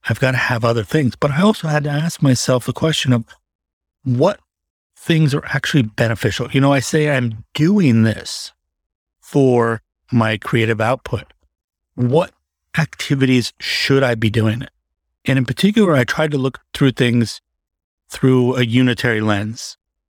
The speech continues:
What is my main goal right now? What is my main goal right now? My main goal right now is to make the best damn podcast episode I can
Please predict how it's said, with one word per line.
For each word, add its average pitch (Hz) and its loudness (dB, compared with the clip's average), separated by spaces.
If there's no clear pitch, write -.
What 135 0
is 180 -2
my 139 2
main 120 4
goal 104 -2
right 127 0
now? 107 -4
What 143 -2
is 160 -2
my 147 2
main 127 2
goal 104 -2
right 120 -2
now? 107 -2
My 135 2
main 165 2
goal 143 2
right 131 2
now 123 0
is - -6
to 131 -2
make 127 2
the 139 -2
best 127 -2
damn 113 0
podcast 120 -2
episode 107 -2
I 107 -2
can 101 -4